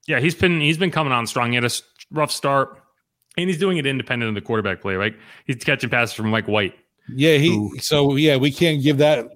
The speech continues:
Speaker 2: little, s-, you know, small little fiddle, "Oh, poor us, we got no quarterback." He's got Mike White throwing to him.
Speaker 1: Yeah, but Mike White has lost both of his games. He got the Red
Speaker 2: Oh.
Speaker 1: Rocket and the,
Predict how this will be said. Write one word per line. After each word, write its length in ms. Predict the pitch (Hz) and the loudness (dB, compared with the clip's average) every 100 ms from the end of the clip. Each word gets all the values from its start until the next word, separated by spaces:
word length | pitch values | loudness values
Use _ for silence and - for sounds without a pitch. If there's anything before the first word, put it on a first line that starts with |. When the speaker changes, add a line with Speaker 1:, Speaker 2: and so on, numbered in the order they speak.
| - | -10
Speaker 2:
little, 360 | 139 135 127 120 | 0 2 2 0
s-, 260 | - - - | -4 -8 -4
you 80 | |
know, 380 | 127 113 110 95 - | -2 0 -2 -6 -14
small 420 | - 143 135 127 | -8 0 2 2
little 180 | 123 120 | 0 -2
fiddle, 380 | - 139 127 | -2 0 2
"Oh, 420 | 127 131 131 123 113 - - - | 0 0 -2 -4 -8 -18 -20 0
poor 260 | 170 156 | 4 6
us, 160 | 156 139 | 4 2
we 80 | 139 | 0
got 160 | 143 | 0
no 140 | 135 131 | 0 -4
quarterback." 540 | - 139 131 117 113 | 0 0 0 -2 -4
He's 240 | - _ - | -6 _ -2
got 160 | 160 | -2
Mike 240 | 139 160 120 | 2 0 2
White 320 | 135 156 123 | 2 0 0
throwing 280 | 127 117 107 | -2 -2 -4
to 160 | 107 | -6
him. 120 | 90 78 _ _ | -6 -12 _ _
Speaker 1:
Yeah, 120 | 120 | 0
but 160 | 107 107 | 2 2
Mike 180 | 113 113 | 2 2
White 80 | 110 | 0
has 80 | 90 | 2
lost 380 | 92 98 - | 2 2 0
both 160 | - 85 | -2 -2
of 60 | 85 | -2
his 100 | 85 | -4
games. 280 | 85 85 - _ - | -2 -4 -8 _ -4
He 120 | 127 | -2
got 140 | 139 | 0
the 80 | 120 | 2
Red 200 | 123 147 | 2 4
Speaker 2:
Oh. 40 | |
Speaker 1:
Rocket 360 | 135 139 147 151 | 4 2 2 0
and 120 | 120 | 2
the, 80 | 110 | 2